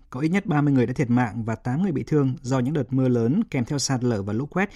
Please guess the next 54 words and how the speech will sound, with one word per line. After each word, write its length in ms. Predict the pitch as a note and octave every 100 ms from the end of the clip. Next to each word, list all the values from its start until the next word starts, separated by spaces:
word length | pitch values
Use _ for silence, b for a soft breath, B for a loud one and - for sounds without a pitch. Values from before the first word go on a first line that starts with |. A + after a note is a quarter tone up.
| B -
kéo 160 | C#3
dài 240 | B2+ C#3 A2
trên 180 | - B2
toàn 160 | B2+ A2
quốc. 220 | F3+ A3+ b b b b
Con 120 | - E3
số 140 | E3
thiệt 140 | F3
hại 180 | D3 -
dự 120 | A2
báo 240 | C#3 B2 C#3
sẽ 160 | -
còn 160 | D#3+ C3+
tăng 240 | C#3 C#3 B2 -
khi 120 | C#3
ít 80 | D#3
nhất 180 | G3+
mười 160 | D#3+ C3
người 180 | B2+ A2
vẫn 180 | A#2+ D#3
còn 160 | C3
đang 240 | A2+ A#2 B2+
mất 120 | E3+
tích 180 | A3+ - b b b
và 100 | D3
hiện 180 | C#3+ E3+ -
bảy 180 | C#3
tuyến 220 | G#2+ B2+ E3+
đường 120 | D#3
sắt 200 | - G3
trọng 180 | F3 D#3+
điểm 220 | B2+ G2+
trên 340 | - C#3 B2+ B2
toàn 240 | C#3+ B2 A#2
quốc 120 | G#3+
của 160 | A3 B2
Hàn 160 | B2 G#2+
Quốc 260 | C3 - -
thì 100 | A2+
vẫn 140 | B2+
đang 140 | C3
bị 80 | A#2+ A#2
phong 180 | C3+
tỏa, 240 | B2+ C#3 G2+ b b b
nhiều 120 | D#3
tuyến 140 | C#3 D#3
đường 220 | F3 A#2
vẫn 280 | A2+ B2 E3+
chưa 160 | -
được 120 | C#3 A2+
khắc 120 | -
phục 140 | A#2+
thiệt 120 | -
hại. 160 | A#2 A2+